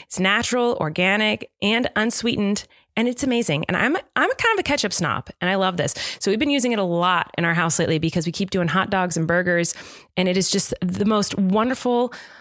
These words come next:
little condiment to, to put on our stuff. And so we've been going through a lot of it lately. So we've been seeing a lot of that Primal Kitchen in our kitchen these days. And when we're cooking, we,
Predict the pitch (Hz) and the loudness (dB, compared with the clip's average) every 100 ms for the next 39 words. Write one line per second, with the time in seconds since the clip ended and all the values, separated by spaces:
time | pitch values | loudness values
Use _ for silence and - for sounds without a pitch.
0 | - - 247 226 254 262 202 143 - 202 | -10 -4 -2 0 0 2 2 0 0 2
1 | 185 - - - 185 208 208 196 185 - | 2 0 -2 -4 0 0 2 2 0 0
2 | 220 180 - 185 185 185 185 185 202 190 | 2 0 0 0 2 2 2 0 0 0
3 | 185 165 160 165 160 143 - 147 - 165 | 0 2 2 0 0 0 0 2 2 2
4 | 185 202 - - - - - 277 262 262 | 0 -2 -4 -12 -18 -6 0 2 2 2
5 | 233 226 - 233 233 208 - 220 196 165 | 2 -2 0 0 0 0 -2 -2 0 0
6 | 160 180 - 175 175 170 165 - 151 143 | 0 -4 -4 0 0 0 -2 0 0 0
7 | - 160 156 143 - 143 143 143 - - | -2 0 2 2 2 0 2 0 -2 -8
8 | - - - - 175 175 180 214 254 - | -16 -16 -10 -2 0 2 2 0 0 0
9 | 339 349 254 190 185 - - _ _ 214 | -2 0 0 0 -2 -6 -20 _ _ -4